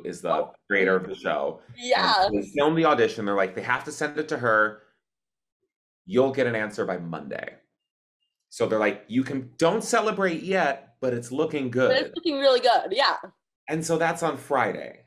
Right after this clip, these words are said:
Speaker 1: And so I have to go the whole weekend being like, "Okay, I maybe got this, but I didn't get it yet."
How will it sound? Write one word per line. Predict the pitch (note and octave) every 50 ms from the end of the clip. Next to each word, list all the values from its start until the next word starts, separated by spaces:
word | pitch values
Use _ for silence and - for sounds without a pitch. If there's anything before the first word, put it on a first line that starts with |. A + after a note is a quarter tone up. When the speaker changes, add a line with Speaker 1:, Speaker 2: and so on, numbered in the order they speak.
| _ -
Speaker 1:
And | A2 A2 -
so | - C3 -
I | A#2 C#3
have | D#3+ E3+ -
to | E3+
go | D#3+ C#3
the | C3 B2+
whole | - C#3 D3 D3+ C#3+
weekend | C#3+ C#3+ C#3 C3 B2 A2 G2+ G2
being | G#2 G2 G2
like, | G2 F#2+ F#2+
"Okay, | A2+ A2+ - - A2 E2+ D2+ D2 - - - _ _ _ _ _ _ _ _ _ - -
I | -
maybe | G#3 - F#3+ A3 A#3+ G3+ A#3 F#3
got | - A2+ E2+ - - -
this, | C#2+ - - - - - - - _ _ _ _ _ -
but | B2+ A2
I | A2
didn't | A#2+ B2 E3 F#3+ F#3+ F#3+
get | F3+ F3 E3
it | E3 -
yet." | A2+ F2+ D#2 D2+ - - -